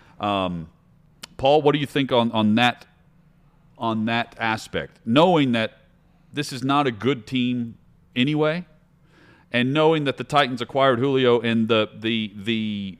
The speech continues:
the talk here was, well, they're going to manage his time and, and health throughout the season. Vrabel's very good at that, but they've got to get him up to speed with this offense, and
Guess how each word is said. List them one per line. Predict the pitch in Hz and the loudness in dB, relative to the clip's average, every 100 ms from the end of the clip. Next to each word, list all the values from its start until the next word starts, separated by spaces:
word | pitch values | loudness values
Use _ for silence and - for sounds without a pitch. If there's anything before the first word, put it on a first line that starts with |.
| 104 | -6
the | 107 | -6
talk | - 143 127 - | -2 0 0 0
here | 135 120 | 0 2
was, | 110 110 | 2 2
well, | 131 131 120 113 - _ - | 2 2 2 -2 -16 _ -2
they're | 160 | 0
going | 160 170 147 | 2 2 2
to | 135 | 0
manage | 120 131 131 113 - | 2 2 2 0 0
his | 113 | -4
time | - 117 113 104 104 | -2 -2 0 0 -4
and, | 107 101 95 92 - - | -4 -2 -2 -6 -10 -8
and | 104 95 | -6 -6
health | 101 113 104 - | -2 0 0 -4
throughout | 113 107 - | -2 -2 -2
the | |
season. | 92 113 104 95 95 92 _ _ _ - | -10 -4 -4 -4 -6 -8 _ _ _ 0
Vrabel's | 127 131 120 92 | 4 4 2 2
very | 113 107 | 2 2
good | 87 117 147 | 0 0 2
at | 110 - | 2 0
that, | 90 85 85 - _ _ _ _ _ _ _ _ _ | -2 -2 -4 -8 _ _ _ _ _ _ _ _ _
but | 120 - 107 | -6 -6 -2
they've | 143 143 | 0 4
got | 160 | 2
to | 151 | 4
get | 143 135 | 2 2
him | 143 | 0
up | - | -4
to | |
speed | 110 - 151 160 135 | -10 -2 -2 -2 -4
with | 127 | -2
this | 120 131 | -2 2
offense, | 131 151 123 120 117 - | 2 2 0 -4 -4 -6
and | 110 110 104 | -4 -2 -2